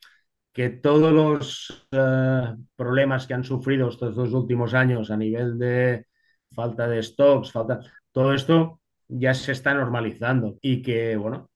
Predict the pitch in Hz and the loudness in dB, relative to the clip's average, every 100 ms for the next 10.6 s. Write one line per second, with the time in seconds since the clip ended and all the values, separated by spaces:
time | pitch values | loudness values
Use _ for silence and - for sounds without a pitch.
0 | _ 117 104 107 107 123 143 143 127 110 | _ -10 -8 -6 -2 0 2 2 2 -2
1 | 101 - - - 107 113 120 139 127 139 | -6 -12 -20 -18 -8 -4 -2 -2 -2 -2
2 | 131 113 107 101 - 131 147 107 98 101 | -2 -4 -6 -8 -6 0 0 -2 -8 -16
3 | - 98 110 120 127 117 107 135 - 117 | -12 -8 -6 -4 -2 -2 -6 -10 -10 -6
4 | 110 117 113 - 123 131 127 135 123 123 | -4 -4 -6 -4 0 0 0 0 -2 -4
5 | - 127 127 143 131 139 139 147 156 180 | -6 -4 -2 -2 -2 0 2 4 4 2
6 | - - _ _ _ - 123 120 120 120 | -2 -10 _ _ _ -10 -6 -4 -2 0
7 | 135 143 127 127 123 127 123 123 135 135 | 2 2 2 2 2 2 0 -2 -2 -4
8 | 98 110 151 107 104 110 120 123 110 104 | -4 -4 -2 -4 -6 -4 -2 -2 -2 -4
9 | 110 107 - 135 131 135 131 123 123 127 | -6 -6 -4 -2 -2 0 2 2 2 0
10 | 123 131 147 165 165 | 2 2 4 2 -2